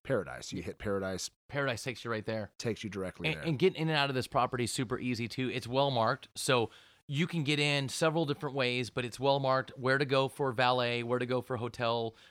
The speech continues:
Speaker 2: uh, check-in, and where to go for South Park. They've got a nice big South Park garage. Um,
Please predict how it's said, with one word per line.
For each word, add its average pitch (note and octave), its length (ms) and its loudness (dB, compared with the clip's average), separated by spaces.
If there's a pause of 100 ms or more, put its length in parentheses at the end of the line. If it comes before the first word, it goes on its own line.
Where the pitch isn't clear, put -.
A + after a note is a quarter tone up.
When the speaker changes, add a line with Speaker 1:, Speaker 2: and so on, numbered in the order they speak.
Speaker 2:
uh, A2+ 140 -2
check-in, B2 420 -2
and A#2+ 100 -2
where A#2 120 -2
to A#2 40 -2
go A2 120 -2
for G#2+ 120 -6
South G2 300 -4
Park. F2 240 -6
They've A2+ 140 -6
got A2+ 100 -2
a A2+ 140 -6
nice A#2 200 -4
big A#2+ 220 -4
South A2 260 -2
Park A#2 280 -2
garage. A2+ 420 0 (400)
Um, A#2 300 2